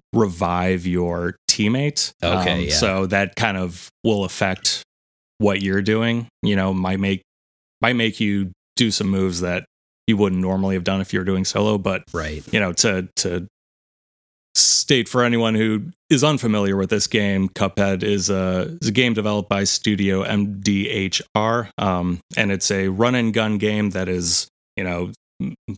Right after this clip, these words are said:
Speaker 1: most known for having its art style be like this hand-drawn nineteen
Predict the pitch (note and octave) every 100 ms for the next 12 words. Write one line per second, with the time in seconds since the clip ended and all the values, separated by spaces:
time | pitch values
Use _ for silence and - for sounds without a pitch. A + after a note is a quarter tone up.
0 | _ _ A2+ G#2+ - G#2+ G#2 G2 - G2
1 | F2+ F#2 - _ _ _ - G#2+ G2 F#2
2 | - G2+ - G2+ G2 F#2+ F#2+ F#2+ F#2+ F#2
3 | - G2 F#2 - - _ _ _ - A#2
4 | A2 G#2 G#2+ G#2 G2+ G2+ G2 F#2+ F#2+ F#2
5 | - F#2+